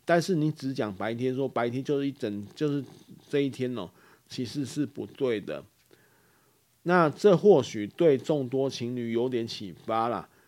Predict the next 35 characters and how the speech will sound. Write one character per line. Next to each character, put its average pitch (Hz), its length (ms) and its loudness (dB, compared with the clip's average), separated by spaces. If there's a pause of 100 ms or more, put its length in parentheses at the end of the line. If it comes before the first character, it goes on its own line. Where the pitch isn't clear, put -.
(300)
就 160 160 0
是 156 200 -2
说， 143 260 2
不 123 240 -6
是 165 220 -4
说 151 200 0
我 127 120 0
们 101 180 -4
要 135 220 2
失 127 340 -4
忆 123 340 -2
才 113 260 -8
能 117 220 -6
成 107 220 -8
就 123 300 -6
爱 139 180 2
的 113 240 -4
美 117 400 -4
感， 82 300 -6 (1040)
注 143 240 2
意 127 120 2
听 117 240 -4
哦， 101 220 -4 (800)
而 143 160 2
是 151 340 2
每 117 260 -4
隔 117 280 -4
一 123 100 -2
段 147 240 4
时 117 240 -6
间 123 420 -2
后， 123 320 0 (480)
在 147 240 4
两 104 460 -2
人 117 260 -6